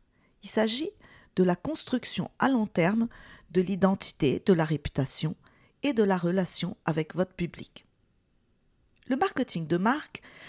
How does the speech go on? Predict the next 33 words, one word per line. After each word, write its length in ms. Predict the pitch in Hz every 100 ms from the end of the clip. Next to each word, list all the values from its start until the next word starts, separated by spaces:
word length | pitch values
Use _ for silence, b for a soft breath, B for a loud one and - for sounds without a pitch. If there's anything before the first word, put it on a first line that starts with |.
| B B B
il 120 | 226
cherche 380 | - - 320 -
à 60 | 208
créer 260 | - 233
des 120 | 196 180
connexions 520 | 196 175 - - 233
émotionnelles, 760 | 202 190 - 180 143 107 - _ -
à 100 | 170
établir 460 | - 151 143 156
des 240 | 160 156 151
associations 680 | 143 147 - 147 - 123 127
durables 520 | 160 220 196 202 220 b b b b b
et 100 | 247
à 80 | 247
façonner 640 | - 277 - 202 180 208 b b b b
la 100 | 165
perception 680 | - 254 - 185 - - 190
de 100 | 190
votre 320 | 143 135 -
entreprise 640 | 226 - 190 - 160 175
dans 100 | 165
l'esprit 400 | 160 143 - -
des 120 | 190 170
consommateurs. 840 | 151 - 151 135 - - - _ _ _ _ _ _ _ b b b b b
L'équilibre 680 | 240 330 - 254 185 - -
entre 300 | 175 156 -
stratégie 600 | - - - - 277 226
de 120 | 196 160
marque 360 | 139 147 - -
et 100 | 156
stratégie 540 | - 220 - 180 170
de 100 | 143
performance 800 | - - - 131 156 202 285 -